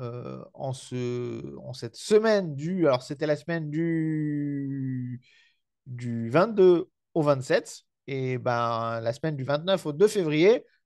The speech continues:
nous réserve, je pense, beaucoup de surprises. Euh, qu'est-ce qui se passe ? Qu'est-ce qui se passe ? Le dax.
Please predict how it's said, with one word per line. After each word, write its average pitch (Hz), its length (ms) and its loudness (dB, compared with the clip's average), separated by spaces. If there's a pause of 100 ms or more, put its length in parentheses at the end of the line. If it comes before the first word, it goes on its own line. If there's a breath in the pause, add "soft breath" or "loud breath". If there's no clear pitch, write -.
(120)
nous 139 120 -4
réserve, 135 420 -2
je 127 100 -4
pense, 165 320 -10
beaucoup 135 580 -4
de - 80 -14
surprises. 196 680 2 (440)
Euh, 127 440 4 (120)
qu'est-ce 285 260 -2
qui 202 160 -10
se - 100 -10
passe ? - 380 2
Qu'est-ce 214 280 -2
qui 165 120 -10
se - 100 -12
passe ? - 420 -12 (480 soft breath)
Le 240 140 6
dax. - 460 2